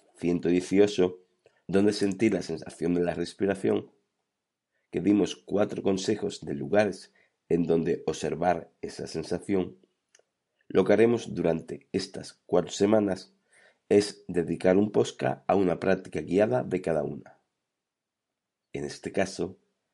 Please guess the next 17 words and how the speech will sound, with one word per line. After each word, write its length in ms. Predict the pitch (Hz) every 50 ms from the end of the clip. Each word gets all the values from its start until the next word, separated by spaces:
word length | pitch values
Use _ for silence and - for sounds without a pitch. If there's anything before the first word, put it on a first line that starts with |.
| _ _ _ _ _ _
empezaremos 840 | - 82 82 - 95 - - - 92 104 101 95 95 95 - - _ _ _
por 180 | - 98 92 90
el 140 | 87 82 - 80 78
recorrido 560 | - 85 85 - 82 85 85 101 110 110 104
completo 540 | - 95 90 85 - 95 101 104 - 113 113
de 100 | 110 107
la 140 | 101 90 80
respiración, 720 | - 76 - - - - - - - - 82 80 82 - _ _ _ _ _ _ _ _ _ _ _ _ _ _ _ _ _ _
luego 540 | - 80 87 98 98 90 87 87 - - - _ _ _ _ _ _ _
la 200 | - - 87 87
sensación 720 | - - 85 80 - 80 78 - 87 98 110 127 135 - -
en 140 | - 104 101
el 100 | 90 82
abdomen. 520 | 80 80 78 - - - 50 - - - _ _ _ _ _ _ _ _ _ _ _ _ -
El 120 | 78 73
siguiente 480 | 71 - - 71 73 76 76 76 - -
sería 500 | - - 92 92 98 95 90 90 -